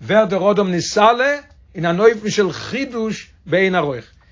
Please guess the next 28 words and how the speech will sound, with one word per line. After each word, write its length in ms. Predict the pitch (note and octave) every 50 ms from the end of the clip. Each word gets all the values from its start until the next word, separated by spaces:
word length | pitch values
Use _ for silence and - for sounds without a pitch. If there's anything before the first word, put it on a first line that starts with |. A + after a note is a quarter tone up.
| _ _ -
זעען 200 | - C#3 G#3+ A3
מיר 80 | G#3+ G3+
דעם 180 | F#3+ F#3+ F3+
חידוש 480 | - - G3 A3+ G3 G3+ F#3 - - -
אין 140 | G3 F3+ D#3+
דער 200 | D#3+ F3 E3 E3
עבודה, 560 | D#3 C#3 C3 C#3 G3+ G#3+ A3+ F#3 D#3+ F#3 E3+
אז 140 | E3 D#3+ F#3+
ער 60 | E3+
מאכט, 240 | F#3 G3+ F#3 - -
דער 140 | F#3 E3
דירה 300 | D#3 C#3 C3 F#3+ F#3+ F3+
לו 140 | E3+ E3+ E3
יתברך, 580 | D#3 B2+ A#2+ A#2+ F3 G#3+ A3+ B3 B3+ A#3+ - - - - - - -
מיר 100 | D#3 C3
זעען 140 | G#3 G#3+
דעם 140 | G3+ G3 F3+
חידוש 320 | - - A3 G3+ G3+ - -
אין 100 | G3+ F#3+
דעם 220 | G3+ G3 F#3+ F#3+
מענטשן, 520 | G3+ A#3 C4+ C#4 - - G#3 G#3+ G3+ G3+ F3+ - - - - -
אז 160 | D#3+ D#3 E3
ער 60 | F3
ווערט 240 | D#3+ G#3 A3 G#3+ -
נסעלע 640 | F3 G3+ F#3 - - A3+ A#3 B3 A#3 G#3+ G3+ G3+ G3 F3 - _ _ - - -
אין 140 | E3+ E3 F3
א 140 | F3 E3
מורדיקן, 880 | D#3 D3+ D#3 D#3 E3+ A3+ A#3 A3 G#3 F3+ G3+ G3+ - G3 F#3+ F#3+ F#3 F#3